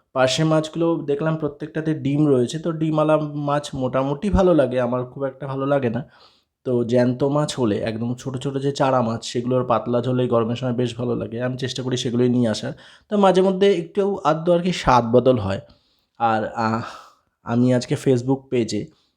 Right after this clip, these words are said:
যে ভিডিওগুলো দিয়েছিলাম, সেখানে একটা ভিডিও রয়েছে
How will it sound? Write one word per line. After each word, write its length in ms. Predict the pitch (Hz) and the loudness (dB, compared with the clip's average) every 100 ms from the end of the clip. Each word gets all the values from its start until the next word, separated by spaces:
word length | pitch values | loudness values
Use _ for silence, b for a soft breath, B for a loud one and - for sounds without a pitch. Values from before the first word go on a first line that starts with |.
| _ _ 127 | _ _ -4
যে 80 | 123 | 0
ভিডিওগুলো 440 | 120 120 123 131 | 2 2 4 2
দিয়েছিলাম, 420 | 120 123 120 117 120 | 2 0 0 -2 -4
সেখানে 260 | 127 131 131 | -6 -6 -6
একটা 160 | 131 | -4
ভিডিও 320 | 123 123 120 123 | -2 -2 0 0
রয়েছে 340 | 123 127 135 | 0 -2 -2